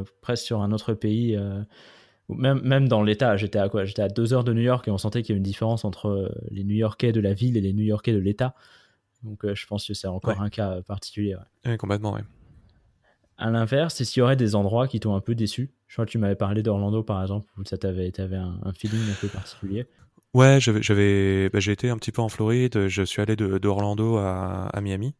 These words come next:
Speaker 2: euh, en voiture.
Speaker 1: Mhm.
Speaker 2: Et Orlando, j'ai trouvé ça, alors, je, je suis partagé parce que, en fait, c'est, euh, si tu prends ce qu'est, euh, Disneyland ou Disney World, je sais plus lequel est là-bas, Disney World,
Speaker 1: Ouais.
Speaker 2: il me semble, bien sûr.
Speaker 1: Disney
Speaker 2: Et
Speaker 1: World,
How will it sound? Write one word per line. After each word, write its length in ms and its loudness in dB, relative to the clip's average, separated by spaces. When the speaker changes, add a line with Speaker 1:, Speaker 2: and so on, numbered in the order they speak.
Speaker 2:
euh, 40 -6
en 260 -6
voiture. 300 -6
Speaker 1:
Mhm. 260 -10
Speaker 2:
Et 100 2
Orlando, 560 6
j'ai 140 0
trouvé 220 -2
ça, 200 0
alors, 340 0
je, 280 0
je 60 0
suis 100 0
partagé 420 4
parce 160 -2
que, 200 2
en 60 -2
fait, 200 0
c'est, 360 0
euh, 280 0
si 180 -2
tu 140 -6
prends 480 2
ce 160 0
qu'est, 340 2
euh, 500 -2
Disneyland 500 -2
ou 180 0
Disney 240 -6
World, 220 -2
je 40 -6
sais 120 -8
plus 100 -10
lequel 220 -4
est 40 -2
là-bas, 240 -4
Disney 280 -4
World, 260 -2
Speaker 1:
Ouais. 140 -14
Speaker 2:
il 80 -12
me 60 -14
semble, 220 -8
bien 180 -10
sûr. 300 -6
Speaker 1:
Disney 240 6
Speaker 2:
Et 40 6
Speaker 1:
World, 160 4